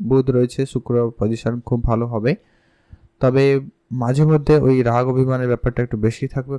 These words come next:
কখনো কখনো ভুল বোঝাবুঝি, আপনার পার্টনারকে নিয়ে সন্দেহ, আর সন্দেহের কারণে ঝগড়া বিবাদ,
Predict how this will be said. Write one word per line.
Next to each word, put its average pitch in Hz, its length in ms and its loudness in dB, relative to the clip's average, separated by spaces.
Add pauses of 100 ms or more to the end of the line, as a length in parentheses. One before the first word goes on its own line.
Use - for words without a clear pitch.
কখনো 123 260 -4
কখনো 113 300 -4
ভুল 120 240 0
বোঝাবুঝি, 143 520 0 (340)
আপনার 120 320 -6
পার্টনারকে 120 580 -4
নিয়ে 110 180 -6
সন্দেহ, 135 520 -4 (460)
আর 117 80 -4
সন্দেহের 117 420 -4
কারণে 104 300 -4
ঝগড়া 110 360 -4
বিবাদ, 113 320 -2